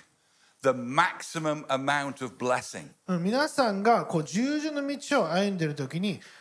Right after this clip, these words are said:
Speaker 2: 最上級の祝福のために貯めているような状態なんですね。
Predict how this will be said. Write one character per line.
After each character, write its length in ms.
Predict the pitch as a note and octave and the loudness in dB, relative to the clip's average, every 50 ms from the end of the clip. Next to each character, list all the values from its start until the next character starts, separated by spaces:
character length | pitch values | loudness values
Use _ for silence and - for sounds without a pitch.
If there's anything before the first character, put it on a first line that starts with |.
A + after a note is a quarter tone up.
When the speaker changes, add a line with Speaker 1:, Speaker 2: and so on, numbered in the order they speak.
| - | -20
Speaker 2:
最 680 | - - - - - - A#3+ C4 C#4+ D4+ D#4 D#4+ D#4 C#4 | -16 -16 -14 -8 0 2 2 4 4 4 2 2 -2 -4
上 400 | A#3 A#3+ D#4 D#4 D#4 D#4 D4+ C#4 | -2 0 2 2 4 4 2 2
級 220 | D4+ - G#3+ G#3 F3+ | 0 0 0 0 2
の 100 | D#3 C#3+ | 0 -2
祝 420 | C#3 - - F#3+ - - G#3+ G#3+ | -4 -2 -4 -4 0 2 2 2
福 180 | G#3 F#3 - G#3 | 2 2 0 2
の 80 | G3 F#3 | 2 2
た 160 | F#3 F#3 G3 | 2 2 2
め 100 | G#3 A#3 | 2 0
に 140 | A3 D3 A#2 | -2 -2 -6
貯 220 | - - - E3+ F#3+ | -8 -4 -2 0 0
め 160 | A#3 C4 C#4 | 2 0 -2
て 240 | C4+ - C4+ C4 C4 | -2 -2 0 0 2
い 40 | |
る 60 | A#3+ C4 | 2 2
よ 120 | B3+ G#3+ | 0 2
う 20 | |
な 100 | C#3+ B2 | 0 0
状 140 | A#2+ C3+ B2+ | 0 -2 -2
態 120 | B2+ C3 B2 | -2 -2 -2
な 120 | A#2+ A2 | -4 -4
ん 40 | G2 | -6
で 80 | G2 | -6
す 140 | F#2+ - - | -8 -4 -2
ね。 220 | A#3 C4+ C4+ C4+ | 0 0 0 -2